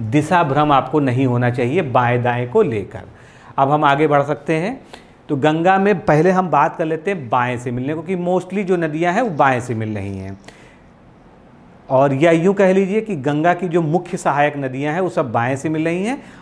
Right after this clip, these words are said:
और यमुना और यमुना की जो सहायक नदियाँ हैं वो दाएं से मिलती हैं। तो सबसे पहले अगर हम देखेंगे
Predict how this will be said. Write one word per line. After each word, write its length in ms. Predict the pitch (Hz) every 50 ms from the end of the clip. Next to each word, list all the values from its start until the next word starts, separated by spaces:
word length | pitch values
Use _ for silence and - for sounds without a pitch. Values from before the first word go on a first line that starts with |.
| - -
और 180 | 147 147 151 147
यमुना 580 | 135 123 139 139 143 147 151 170 185 196 214
और 260 | 226 196 165 165 160
यमुना 380 | 147 139 143 139 143 156 190 190
की 120 | 185 185
जो 100 | 170 156
सहायक 340 | 151 151 165 135 139 143 139 139
नदियाँ 380 | 135 131 127 131 139 147 147
हैं 80 | 156 185
वो 200 | 185 180 214 226
दाएं 360 | - 131 139 131 120 120 110
से 140 | 117 - 117
मिलती 340 | 107 104 104 98 - 110 104
हैं। 200 | 101 101 98 95 - - - - - -
तो 60 | - 143
सबसे 340 | - - 147 - - 202
पहले 300 | 190 196 185 170 175 185
अगर 200 | 185 180 190 185
हम 120 | 180 180 180
देखेंगे 540 | 175 208 214 - 185 190 190 196 208 233